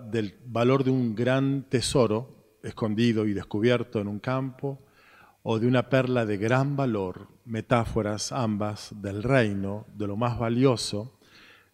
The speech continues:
nos es proclamado en este tiempo de pandemia y de cuarentena.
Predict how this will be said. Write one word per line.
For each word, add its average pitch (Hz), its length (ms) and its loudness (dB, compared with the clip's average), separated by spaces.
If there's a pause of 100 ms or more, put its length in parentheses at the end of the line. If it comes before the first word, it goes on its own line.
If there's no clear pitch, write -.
(100)
nos 127 220 2
es - 380 2 (220)
proclamado 139 560 0
en 147 80 2
este 139 180 -2
tiempo 143 380 -2
de 127 720 -4
pandemia 123 840 0
y 107 180 -4
de 95 140 -4
cuarentena. 101 840 -4